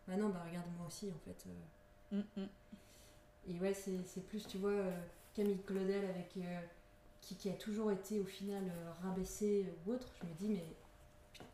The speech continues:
Speaker 1: et avec le talent qu'elle avait, elle aurait pu, euh, encore plus exploser.
Speaker 2: Mm.
Speaker 1: Donc, tu, c'est vraiment, ouais, c'est plus ça, moi. Euh, à l'époque, je pense que c'était vra-, déjà que c'est difficile aujourd'hui, mais à l'époque,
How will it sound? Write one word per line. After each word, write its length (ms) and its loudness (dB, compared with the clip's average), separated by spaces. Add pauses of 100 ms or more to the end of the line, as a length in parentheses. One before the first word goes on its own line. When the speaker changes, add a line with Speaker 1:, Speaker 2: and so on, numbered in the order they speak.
(200)
Speaker 1:
et 80 -10
avec 200 -6
le 100 -6
talent 320 0
qu'elle 200 -2
avait, 220 0
elle 680 -6 (100)
aurait 160 -18
pu, 140 -12
euh, 180 -10 (460)
encore 200 -16
plus 220 -6
exploser. 400 -4 (280)
Speaker 2:
Mm. 60 2
Speaker 1:
Donc, 160 2
tu, 160 -12
c'est 140 -2
vraiment, 420 6 (540)
ouais, 120 -2 (220)
c'est 160 -12
plus 140 -8
ça, 180 -8
moi. 220 -6
Euh, 600 -10
à 40 -2
l'époque, 300 2
je 60 -12
pense 180 -6
que 100 -12
c'était 260 -10
vra-, 320 -14 (140)
déjà 180 -2
que 80 -4
c'est 160 -8
difficile 420 -10
aujourd'hui, 340 -6
mais 100 -2
à 100 -8
l'époque, 320 -8